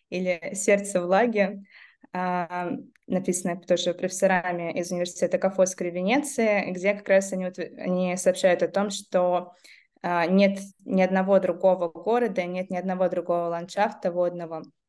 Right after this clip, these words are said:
который был бы так же сильно изучен, чья экологическая система была бы также изучена, как Венецианская лагуна. Вообще даже само слово "лагуна" пошло изначально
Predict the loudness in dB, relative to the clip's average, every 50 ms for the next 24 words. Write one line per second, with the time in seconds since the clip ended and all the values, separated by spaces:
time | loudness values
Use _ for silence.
0 | _ _ _ _ _ _ _ _ _ _ _ _ -8 -2 0 0 2 4 4 4
1 | 4 4 4 2 4 2 0 -2 0 0 0 0 0 -4 -10 -6 -6 -6 -6 -4
2 | -4 -4 -4 -2 -2 -2 -2 -2 -4 -2 -2 -4 -6 -6 -4 -4 -2 -2 -2 -2
3 | -4 -6 -2 0 0 0 0 0 -6 -4 -6 -8 -8 -4 -2 -2 -2 0 2 0
4 | 0 0 -2 -10 -14 -8 -8 -8 -8 -8 -18 _ _ _ _ _ _ -4 -4 -4
5 | -2 -4 -4 -2 -2 -4 -4 -4 -6 -8 -4 -4 -4 -4 -4 -12 _ -20 -20 -20
6 | -20 _ -4 -4 -2 0 2 0 0 0 -2 -2 -2 -2 0 -2 -2 -4 -4 -4
7 | -8 -10 -12 -20 -20 -4 -4 -4 2 2 4 4 4 2 2 2 0 2 2 0
8 | 2 2 2 4 6 4 4 4 4 2 2 2 2 0 -4 -4 -2 -2 -2 -2
9 | -2 -6 -4 -2 -2 -4 -4